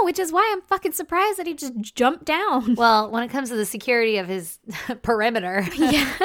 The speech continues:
Speaker 2: evidently he's on it.
Speaker 1: Apparently, yeah.
Speaker 2: <laughs>
Speaker 1: So that was a pretty scary moment. And now I'm like, "Okay, we can't do that, like, 'cause I don't want him to"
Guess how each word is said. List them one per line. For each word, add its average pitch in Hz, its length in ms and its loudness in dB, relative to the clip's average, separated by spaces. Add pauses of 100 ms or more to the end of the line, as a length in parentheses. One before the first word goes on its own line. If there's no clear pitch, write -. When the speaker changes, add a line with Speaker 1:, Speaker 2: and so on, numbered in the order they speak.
(540)
Speaker 2:
evidently 233 360 0
he's 190 220 0
on 214 220 2
it. 185 160 -6 (220)
Speaker 1:
Apparently, 247 760 -4
yeah. 240 400 0
Speaker 2:
<laughs> - 20 -12
Speaker 1:
So 233 300 2
that 269 120 6
was 277 120 0
a 240 40 -6
pretty 262 200 -2
scary 233 320 -4
moment. 208 380 -6
And 214 100 -4
now 226 220 2
I'm 214 120 -4
like, 208 280 -6 (260)
"Okay, 320 240 -2
we 269 80 -4
can't 277 240 -4
do 269 100 -4
that, 254 320 2
like, 220 300 -6
'cause 240 180 -6
I 233 60 -2
don't 233 160 -4
want 226 180 -4
him 226 200 -4
to" 214 420 -4